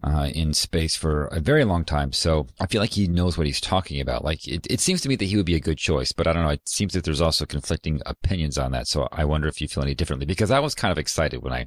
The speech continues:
heard that. And maybe it's just because I associate him with the Apollo time period when they were, like, actually getting stuff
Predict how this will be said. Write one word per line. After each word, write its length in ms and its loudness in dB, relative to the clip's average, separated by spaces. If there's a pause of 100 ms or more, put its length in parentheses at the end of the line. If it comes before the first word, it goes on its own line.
(100)
heard 220 -4
that. 220 -6 (220)
And 120 4
maybe 180 4
it's 80 -2
just 120 0
because 240 0
I 80 4
associate 540 2
him 320 2 (340)
with 580 0
the 100 0
Apollo 540 2
time 300 2
period 280 0
when 180 2
they 100 2
were, 80 2
like, 200 -2
actually 280 -2
getting 260 -2
stuff 260 -2